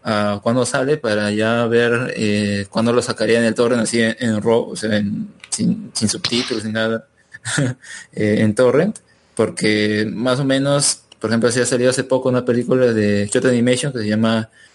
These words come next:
Liz and the Bluebeard, que salió el cinco de diciembre, el Blu-ray, y ya pueden encontrarlo en torrent con sus subtítulos y todo.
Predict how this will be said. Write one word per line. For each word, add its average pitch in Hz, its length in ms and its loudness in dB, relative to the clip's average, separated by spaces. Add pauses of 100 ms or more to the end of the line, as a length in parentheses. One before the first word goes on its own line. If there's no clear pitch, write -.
(140)
Liz 131 640 2
and 107 260 0
the 101 420 0
Bluebeard, 123 480 0 (400)
que 123 280 2
salió 120 580 2
el 123 160 2
cinco 143 240 2
de 139 100 2
diciembre, 151 640 2
el 104 520 -2
Blu-ray, 143 560 2
y 113 180 0
ya 117 320 2
pueden 113 220 0
encontrarlo 113 400 0
en 113 80 0
torrent 117 260 0
con 107 80 0
sus 101 180 -10
subtítulos 107 600 0
y - 40 -12
todo. 113 280 -2